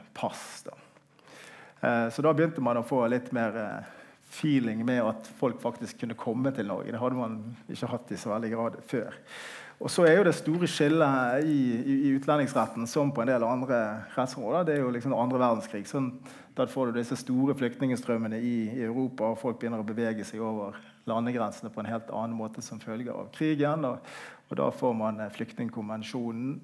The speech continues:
i nitten enogfemti, er det vel, som, eh, tar for seg dette her med rett til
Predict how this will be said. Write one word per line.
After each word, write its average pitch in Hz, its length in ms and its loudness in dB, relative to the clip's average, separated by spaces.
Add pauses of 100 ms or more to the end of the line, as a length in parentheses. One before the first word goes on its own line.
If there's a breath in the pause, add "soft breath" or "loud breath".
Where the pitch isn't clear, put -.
(240)
i 107 140 -8
nitten 107 380 -8
enogfemti, 110 640 -6
er 113 80 -4
det 117 80 -2
vel, 170 200 2 (580 loud breath)
som, 117 380 0
eh, 110 240 0 (360 loud breath)
tar 117 160 -4
for 120 160 -8
seg 113 140 -6
dette 110 140 -6
her 104 80 -4
med 107 120 -6
rett 101 260 -4
til 101 220 -6